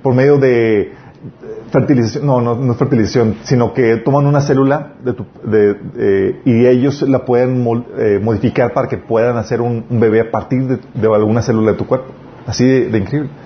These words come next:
Obviamente, si tratas de saltar el diseño, el modelo que Dios quiere, te puedo asegurar, no va a haber resultados positivos. Algo va a salir mal cuando quieres violentar el diseño que Dios estableció.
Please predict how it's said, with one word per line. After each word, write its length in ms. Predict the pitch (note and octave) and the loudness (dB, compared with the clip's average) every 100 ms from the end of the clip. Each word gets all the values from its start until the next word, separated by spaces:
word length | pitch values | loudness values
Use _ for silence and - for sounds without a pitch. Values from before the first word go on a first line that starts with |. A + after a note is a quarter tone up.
| - - - - - D3+ | -20 -20 -20 -20 -12 0
Obviamente, 500 | A#3 C4 G3 E3+ G#3 | 2 2 2 -2 -2
si 180 | F3 C#3 | -2 -2
tratas 320 | A3+ C4 C4+ | -4 0 0
de 60 | G#3+ | 0
saltar 840 | G3 C#3 - - E3 G#3 G#3+ - | 0 -2 -2 0 2 0 -4 -8
el 140 | E3+ C#3 | -6 -2
diseño, 480 | C3 - F3 F3 G3+ | -2 0 0 2 2
el 80 | |
modelo 300 | C#3+ B2+ D#3+ | 2 2 2
que 80 | F3 | 2
Dios 220 | B2+ C#3+ | 2 2
quiere, 300 | C#3+ C#3 C#3+ - - | 0 -4 -4 -12 -4
te 80 | C#3 | -2
puedo 180 | D#3 F#3 | 2 0
asegurar, 500 | E3+ C#3 C#3+ D3 - - - - - | 2 2 2 0 -14 -20 -20 -12 2
no 360 | C#3 D3 D#3+ | 4 4 4
va 100 | E3+ | 4
a 40 | D#3+ | 4
haber 360 | C#3 C3+ C#3+ - _ _ _ _ - - - - - - | 4 2 -2 -12 _ _ _ _ -20 -20 -20 -20 -20 -2
resultados 360 | C3 A2+ B2 A#2 | 0 2 0 0
positivos. 500 | G#2 G2 G2 - - - - | -4 -4 -4 -6 -20 -20 -8
Algo 500 | B2 B2+ C#3 C3 C#3 | -2 2 2 0 -2
va 100 | B2 | -2
a 40 | A#2 | -4
salir 320 | A#2+ A2 G#2 | -4 -4 -4
mal 200 | G2+ G2 | -4 -6
cuando 200 | G#2+ F#2+ | -6 -4
quieres 220 | - A2+ | 0 2
violentar 460 | A2 G#2 F#2 F2 G2+ | 2 0 0 0 0
el 60 | |
diseño 360 | G2+ G2 G2+ G2 | 0 -2 -2 -2
que 100 | G2 | -2
Dios 140 | F#2 F2+ | -2 -2
estableció. 520 | G2+ F2+ - G2+ | -2 -2 -2 -4